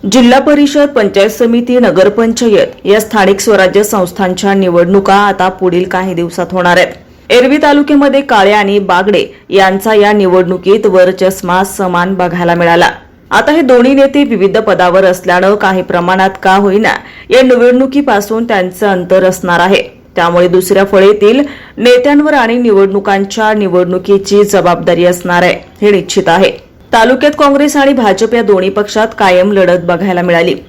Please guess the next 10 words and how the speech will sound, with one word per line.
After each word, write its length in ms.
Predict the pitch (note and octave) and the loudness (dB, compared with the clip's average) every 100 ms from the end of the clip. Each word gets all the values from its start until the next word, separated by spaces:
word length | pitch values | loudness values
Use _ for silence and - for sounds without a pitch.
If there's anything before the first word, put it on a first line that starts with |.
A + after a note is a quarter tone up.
| _ | _
त्यामुळे 300 | A3 F3+ F3+ | -2 2 0
दोन्ही 300 | F3+ F#3 F3+ | 2 2 2
पक्षांची 640 | F3+ E3+ - F#3+ F3+ G#3 | -2 -2 -2 -2 -2 -2
ताकद 520 | G3+ F#3 F3 G#3 A3 B3 - - B3 | -2 -2 -2 0 0 -2 -10 -18 -4
इतर 300 | A3+ B3 C#4 | -2 2 2
पक्षांच्या 600 | C#4+ C4+ - C#4 C4 C#4+ | 2 -2 0 -2 0 -2
तुलनेत 400 | C#4 G#3 G3 A#3 A#3 | 0 2 2 0 -2
तालुक्यात 500 | F3 F3+ F3+ G#3 G#3 | 0 0 0 -2 -2
अधिक 300 | F3+ E3+ F#3 | -2 -2 -2
आहे. 200 | F#3+ | 0